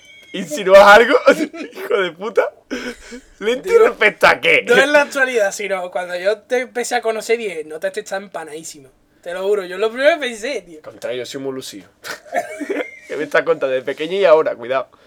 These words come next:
Speaker 1: Poco
Speaker 2: De
Speaker 1: imbécil,
Speaker 2: hecho,
Speaker 1: eso
Speaker 2: un
Speaker 1: sí.
Speaker 2: amigo mío que tenía yo por aquella época dije, "Yo, el guajo, en verdad me cae bien, no sé qué". Me dice, "Yo, el tonto ese, tío.
Speaker 1: <laughs> Sí.
Speaker 2: El gilipollas ese,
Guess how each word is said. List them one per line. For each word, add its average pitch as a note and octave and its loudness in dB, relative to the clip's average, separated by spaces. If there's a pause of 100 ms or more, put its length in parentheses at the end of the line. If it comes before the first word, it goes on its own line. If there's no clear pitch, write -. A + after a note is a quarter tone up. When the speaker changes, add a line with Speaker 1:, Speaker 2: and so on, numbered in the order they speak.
(220)
Speaker 1:
Poco B2 -10
Speaker 2:
De C#3 -4
Speaker 1:
imbécil, C#3+ 0
Speaker 2:
hecho, G#3 0
Speaker 1:
eso G3 -8
Speaker 2:
un G3 -4
Speaker 1:
sí. G3+ -4
Speaker 2:
amigo G#3 -4
mío A3 -2
que A3 0
tenía A3 -4
yo A3 0
por A3 0
aquella A3 2
época A#3 2
dije, F3 -6
"Yo, A3+ -6
el F3 -8
guajo, A3 -8
en E3+ -20
verdad C3 -18
me F#3 -14
cae G3+ 0
bien, A3 -8
no G#3+ -12
sé G3+ -18
qué". G3 -10
Me F#3+ -10
dice, E3 -20
"Yo, D4 -8
el D4+ -12
tonto B3+ -14
ese, G4+ -6
tío. - -4
Speaker 1:
<laughs> A#4 2
Sí. - -10 (260)
Speaker 2:
El C4+ -4
gilipollas D4 0 (200)
ese, F#4+ -6